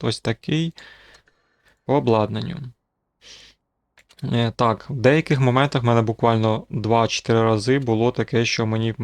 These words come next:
реально треба було бронепробійні снаряди. Тобто калібровані снаряди треба було ставити, але це було всього буквально там в декількох боїв.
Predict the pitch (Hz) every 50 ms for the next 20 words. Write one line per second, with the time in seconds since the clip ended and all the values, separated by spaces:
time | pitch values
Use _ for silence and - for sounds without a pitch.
0 | 110 - 117 117 113 117 117 117 113 - - 117 117 117 113 117 110 107 113 107
1 | 110 113 107 104 117 117 113 113 110 - 120 117 110 110 113 110 113 110 113 110
2 | 107 - - 113 113 110 110 107 107 123 147 143 143 - _ _ _ _ - -
3 | - - - - _ - - 110 - - 113 104 - 120 110 113 113 107 120 123
4 | 120 117 117 110 - - - 113 117 123 123 123 - - 120 113 110 104 110 107
5 | 113 110 - - 110 107 104 107 - - - - - 120 120 117 113 107 107 123
6 | 131 - - - - 110 107 120 123 127 117 110 - - - 120 117 120 123 120
7 | 110 104 107 101 - - 113 113 110 107 - - 113 110 104 104 107 110 123 117
8 | 113 - - 117 - - 117 104 104 110 113 113 117 131 143 160 165